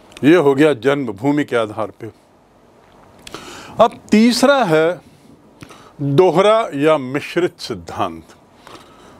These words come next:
दोहरा सिद्धांत क्या है? जैसा शब्द से स्पष्ट है, ड्यूअल, ड्यूअल सिटीजनशिप।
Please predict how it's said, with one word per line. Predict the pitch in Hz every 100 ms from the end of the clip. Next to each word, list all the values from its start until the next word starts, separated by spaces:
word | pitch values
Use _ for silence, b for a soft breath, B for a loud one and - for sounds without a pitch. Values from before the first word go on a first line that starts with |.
| -
दोहरा | 139 202 220 269
सिद्धांत | 233 202 135 139 117 -
क्या | 110
है? | 127
जैसा | 180 208
शब्द | - 208 208
से | 247
स्पष्ट | 214 - 170 -
है, | 202
ड्यूअल, | 139 147 175 139 90 _ B B B B _ _ _ _ _ _ _ _ b b 135
ड्यूअल | 135 202 240 240
सिटीजनशिप। | 196 185 165 170 156 143 - 156